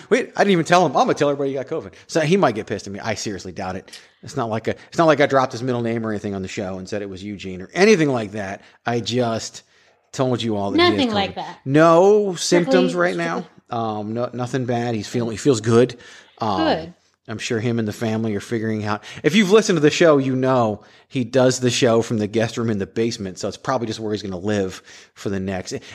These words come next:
Speaker 1: The C D C keeps changing everything. Right now, you're good after, like, five
Speaker 2: Right.
Speaker 1: days. So, um, probably after an hour and a half, he's probably already good. Um,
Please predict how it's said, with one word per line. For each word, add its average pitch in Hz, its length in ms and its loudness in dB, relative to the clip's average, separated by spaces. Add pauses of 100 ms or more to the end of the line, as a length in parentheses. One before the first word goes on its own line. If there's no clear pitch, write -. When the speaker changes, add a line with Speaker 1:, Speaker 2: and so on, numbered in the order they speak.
Speaker 1:
The 160 80 4
C 254 160 4
D 226 80 4
C 214 160 2
keeps 175 220 2
changing 143 280 2
everything. 123 300 0
Right 131 160 0
now, 123 140 2
you're 110 180 0
good 113 160 0
after, 107 160 -4
like, 92 160 -8
five 92 300 -6
Speaker 2:
Right. 269 360 2
Speaker 1:
days. - 140 -20
So, 87 300 -8 (360)
um, 101 480 -4
probably 160 460 2
after 139 240 0
an 123 60 -6
hour 120 180 -2
and 113 80 -4
a - 20 -6
half, 113 200 -4
he's 120 100 -8
probably 185 240 4
already 135 340 4
good. 117 340 -4 (420)
Um, 104 760 -8